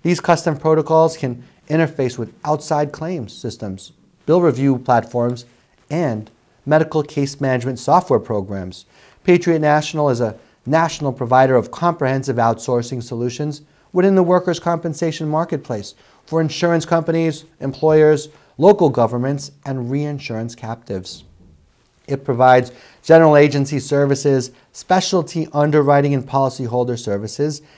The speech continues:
and claims administration services to its insurance carrier clients and other clients. Patriot is headquartered in Fort Lauderdale, Florida, with seven regional offices around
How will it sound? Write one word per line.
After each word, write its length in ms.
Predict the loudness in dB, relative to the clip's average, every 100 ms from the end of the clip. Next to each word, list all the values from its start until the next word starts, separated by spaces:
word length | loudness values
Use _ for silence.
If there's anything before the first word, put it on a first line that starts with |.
| _ -4
and 160 | -2
claims 300 | 4 4 4
administration 720 | 0 0 -2 0 0 0 -4
services 560 | -2 -4 -4 -4 -4 -4
to 160 | -2 -2
its 160 | -4 _ _ _
insurance 460 | -6 -2 0 0 -2
carrier 360 | -2 0 0
clients 460 | -2 -6 -4 -6 -10 _ _
and 200 | -12 -10 -6
other 260 | -4 -4
clients. 640 | -4 -8 -10 -12 -16 -18 -18 _ _ _ _ _ _ _ 2
Patriot 380 | 2 2 0
is 120 | 2 0
headquartered 520 | -4 2 4 4 2
in 280 | 0 -4 -14 _
Fort 340 | _ 4 4 6
Lauderdale, 480 | 6 6 4 0
Florida, 580 | -2 0 2 4 2 -2 -8
with 200 | -6 -6
seven 520 | -6 -2 -2 -2 -6 -10 _ _ _
regional 520 | 0 2 2 0 -2
offices 800 | 0 0 -2 -6 -8 -10 -10 -16 _ _ _ _
around 540 | -6 -4 -4 -6 -8